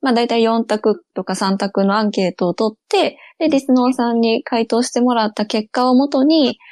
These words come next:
あと、お便りとかコメント等いただいたものを紹介しつつ、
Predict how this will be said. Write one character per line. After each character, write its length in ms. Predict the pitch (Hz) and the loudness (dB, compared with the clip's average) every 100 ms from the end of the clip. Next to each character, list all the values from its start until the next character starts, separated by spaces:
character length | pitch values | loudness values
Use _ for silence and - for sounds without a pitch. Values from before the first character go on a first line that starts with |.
| - - | -10 -6
あ 100 | 269 | -2
と、 500 | 262 254 254 - _ | 2 2 2 -2 _
お 80 | 226 | -6
便 280 | 226 240 214 | -2 0 2
り 140 | 196 175 | 2 0
と 140 | 185 | -4
か 160 | 185 180 | -4 -2
コ 120 | 220 | 0
メ 140 | 202 | 2
ン 100 | 196 | 2
ト 140 | 190 190 | 0 0
等 260 | 208 185 - - | 2 2 0 -2
い 80 | |
た 120 | 202 196 | 0 2
だ 140 | 208 | 2
い 80 | 196 | 0
た 240 | 190 - - | -2 -4 0
も 100 | 214 | 0
の 120 | 190 | 2
を 120 | 180 | 0
紹 180 | 220 185 | 0 0
介 220 | - 285 | 0 -2
し 60 | - | 0
つ 120 | 415 | -2
つ、 380 | - 320 233 | 0 2 2